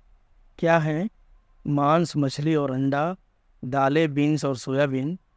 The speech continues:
अंडा, ब्रेड और बिस्किट, मांस, बीफ और मछली। तो इसमें ऑप्शन ए सही है, मांस, मछली और अंडा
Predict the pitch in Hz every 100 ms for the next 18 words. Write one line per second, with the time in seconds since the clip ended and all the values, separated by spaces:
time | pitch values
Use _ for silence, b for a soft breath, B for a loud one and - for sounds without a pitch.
0 | _ _ _ _ _ 139 143 143 160 143
1 | 135 143 143 131 127 127 - 156 165 -
2 | _ - 135 131 143 160 - 131 147 139
3 | 135 123 120 - 120 110 - _ _ _
4 | _ _ - 147 - 175 151 - 170 160
5 | - - 160 175 - 160 156 180 233 -
6 | - _ _ _ _ _ _ _ _ _
7 | _ _ _ _ 143 143 156 156 147 131
8 | 151 147 139 123 127 123 135 160